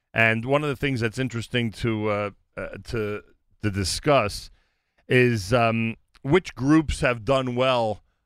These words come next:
when it comes to the current situation that we're in. Because I noticed that when, uh,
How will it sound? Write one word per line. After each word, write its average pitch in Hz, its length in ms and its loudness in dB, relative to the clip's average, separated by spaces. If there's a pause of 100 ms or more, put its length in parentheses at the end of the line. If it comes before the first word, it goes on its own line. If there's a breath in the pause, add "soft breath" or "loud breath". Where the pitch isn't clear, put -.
when 117 180 0
it 110 120 -4
comes 135 300 0
to 117 80 -4
the 107 80 0
current 123 380 0
situation 113 580 -2
that 104 220 0
we're 113 280 4
in. 101 220 0
Because 95 160 -4
I 107 100 0
noticed 135 500 0
that 110 200 0
when, 104 300 0
uh, 98 200 0